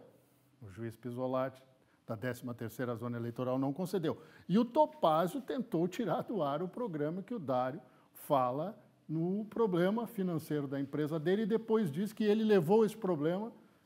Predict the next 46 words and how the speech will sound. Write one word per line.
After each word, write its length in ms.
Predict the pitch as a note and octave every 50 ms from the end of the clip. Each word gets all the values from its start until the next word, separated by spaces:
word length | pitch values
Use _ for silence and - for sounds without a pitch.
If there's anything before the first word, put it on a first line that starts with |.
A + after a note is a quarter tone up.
| _ -
entre 320 | B2+ C3+ C#3 C3+ C#3+ C3+ B2+
aspas, 420 | B2+ C3 D3 E3 - - G#3 -
pra 240 | - - E3 D#3 E3
prefeitura, 720 | D#3+ - F#3 F#3+ - A#3 A#3+ A#3 - A#3+ B3+ G#3 C3+ - - - - - - _ _ _ _ -
deixando 380 | C#3 C3+ B2+ - - C#3 C#3+
a 40 | C#3+
prefeitura 440 | - C#3+ C3+ D3 C#3+ C#3 - C#3+ D3
em 40 | D3
situação 400 | D3+ - - D#3+ D#3+ D#3+ F3 F3+
difícil. 300 | E3 D#3+ - E3+ C#3+ -
Também 480 | - E3 D3+ C#3 A#2+ - B2+ C3 D#3
não 160 | G3 B3 C4+ A#3
conseguiu. 500 | - G#3+ F#3 - - C3+ C3 C3 G2+ F#2 - - _ _ - - - -
Então, 260 | D3 - G3 G3 G3+
o 20 | F3+
Dário 360 | D3 E3 F3 F3+ E3+ D#3 D#3
não 200 | D#3+ G3+ B3 A#3
conseguiu 460 | A3+ A3 G3+ - - F#3 D3+ E3 D#3
o 40 | D3+
direito 380 | C3+ D#3+ D#3 E3 D#3+ D3+ D#3
de 100 | D3 C#3+
resposta 500 | C3+ C3+ C#3 C3 - - C3+ C3 A#2+ B2+
que 120 | B2+ A#2 C3
pretendia 680 | - D3 C#3 - F3+ G3+ G3+ D3+ C3 F3+ G#3 A#3 C4 B3+ - - - - -
e 80 | - D#3+
o 60 | F#3
Topázio 520 | F#3 - F#3+ - - - D3+ D#3+ D#3+ E3 G3
não 220 | F#3 E3+ F3 F#3+
conseguiu 500 | F#3 G3 F#3+ F#3 F#3 F#3 D#3 D3 D3+ E3+
retirar 380 | D#3+ E3 E3 D#3+ D#3 C#3 C#3 D3
o 80 | D3
programa 400 | D3 D3+ D3+ B2 C3+ C3 C#3 C#3+
do 100 | C#3+ D3
Dário 280 | C3+ B2+ C3+ C3+ C#3+ D3
no 100 | C#3+ B2+
ar. 180 | A#2+ G#2+ - - - - - -
É 140 | - E4 D#4+
claro 460 | E4 - - E3+ D3+ C#3 D3+ D#3+ E3
que 80 | - A3
isso 120 | F#3 -
vai 200 | G#3+ F3+ E3+ D3
ter 180 | A#2 - D3 C#3+
cenas 400 | - - C#3+ C3+ C3+ C#3+ D3 D3
dos 140 | F3+ G3+ -
próximos 420 | - C#3+ C3+ B2 - E3 E3 D#3+
capítulos. 640 | E3 A#3 A3+ A#3 A#3 A3 - - - - - - -